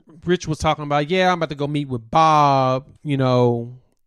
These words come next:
once I finish chopping up with you guys." And he was at the E S P N studio, and he's at, like, I think in Miami or whatever.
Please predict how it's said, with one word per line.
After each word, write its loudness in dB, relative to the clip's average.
once -2
I 0
finish -8
chopping -4
up -6
with -6
you -4
guys." -2
And -4
he -2
was -2
at 0
the -4
E 2
S -4
P -16
N -14
studio, -2
and -14
he's -8
at, -10
like, -20
I -20
think -10
in -8
Miami -8
or -8
whatever. -14